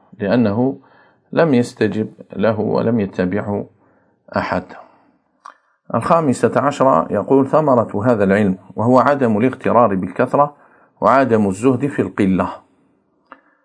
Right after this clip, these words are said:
إذا علمنا أن الأنبياء منهم من لم يستجب له إلا القليل،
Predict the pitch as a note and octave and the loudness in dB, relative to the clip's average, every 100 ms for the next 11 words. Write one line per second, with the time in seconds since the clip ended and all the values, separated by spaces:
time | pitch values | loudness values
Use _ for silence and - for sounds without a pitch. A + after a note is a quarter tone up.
0 | _ _ - A2 A#2 B2 D#3+ C#3+ B2+ C3+ | _ _ -2 2 4 2 2 2 4 2
1 | B2 A#2 A2+ G#2+ - G#2+ A#2+ G#2+ G#2 B2 | 0 2 2 0 -2 -2 -2 0 2 2
2 | C#3+ - - - - - A#2 D3+ C3 C#3 | 0 -4 -18 -20 -20 -4 0 2 2 0
3 | - - A#2+ C3 D3+ - _ _ _ _ | -2 -6 0 0 0 -8 _ _ _ _
4 | - D3 D3 - - A#2 A#2 A2 - _ | 0 2 2 -2 -4 -2 -2 -6 -12 _
5 | - B2+ C3 B2 - C#3 A2 F#2 F2+ F2+ | -2 2 2 2 0 0 0 0 -2 -2
6 | F2+ | -4